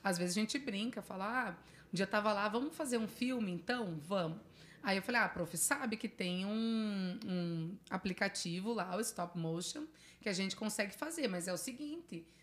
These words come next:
não tem os personagens, não tem nada, vocês vão precisar construir tudo."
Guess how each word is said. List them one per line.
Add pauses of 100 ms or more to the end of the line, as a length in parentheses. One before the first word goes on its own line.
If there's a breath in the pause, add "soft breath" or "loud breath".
(100)
não
tem
os
personagens,
não
tem
nada,
vocês
vão
precisar
construir
tudo."